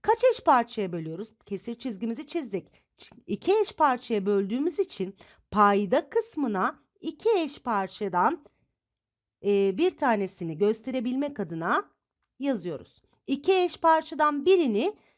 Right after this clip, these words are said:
yarım olarak vermiş oluyoruz. Demek ki biz yarımı göstermek için kesirlerde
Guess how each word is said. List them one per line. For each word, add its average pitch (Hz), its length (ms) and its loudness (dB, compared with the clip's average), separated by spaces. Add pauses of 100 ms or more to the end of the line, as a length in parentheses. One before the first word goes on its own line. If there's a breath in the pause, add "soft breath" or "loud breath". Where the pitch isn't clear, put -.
(220 soft breath)
yarım 202 420 -2
olarak 180 720 -2 (200)
vermiş 214 520 2
oluyoruz. 139 480 -12 (260 loud breath)
Demek 370 360 -4
ki 175 180 -2 (280 soft breath)
biz 359 280 2 (140)
yarımı 254 440 2
göstermek 320 720 -2
için 151 420 -12 (100)
kesirlerde 196 960 -4